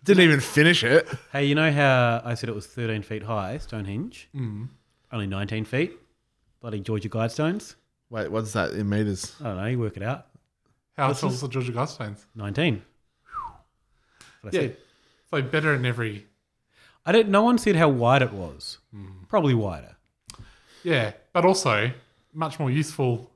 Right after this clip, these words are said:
Speaker 1: Mm.
Speaker 3: after society collapses
Speaker 1: Mm.
Speaker 3: 'cause it only has instructions written, not in, just in English, but in all of the languages of the world, or in a bunch of them anyway.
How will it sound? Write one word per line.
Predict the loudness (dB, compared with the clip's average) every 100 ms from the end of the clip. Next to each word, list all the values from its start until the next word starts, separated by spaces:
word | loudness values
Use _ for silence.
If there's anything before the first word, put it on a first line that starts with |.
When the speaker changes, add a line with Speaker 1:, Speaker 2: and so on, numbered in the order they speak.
| _ -16
Speaker 1:
Mm. | -2
Speaker 3:
after | -2 -2
society | -10 -10 -10 -2 -2 -2
collapses | -4 -6 -8 -10 -12 -14 -12
Speaker 1:
Mm. | -8 -8 -12 _ _ -8
Speaker 3:
'cause | -4 0
it | 2
only | 2 0
has | -2 -4 -6
instructions | -10 -6 -6 -4 -4 0
written, | 0 2
not | 2 2
in, | 2
just | -2 -2
in | -4
English, | -2 -2 -4 -6
but | -6
in | -4 -2
all | -2 -2
of | -2
the | -2
languages | -2 -2 -4 -4
of | -4
the |
world, | 0 0 0
or | -2
in | -4
a |
bunch | -6 -10 -10
of |
them | -14
anyway. | -12 -10 -10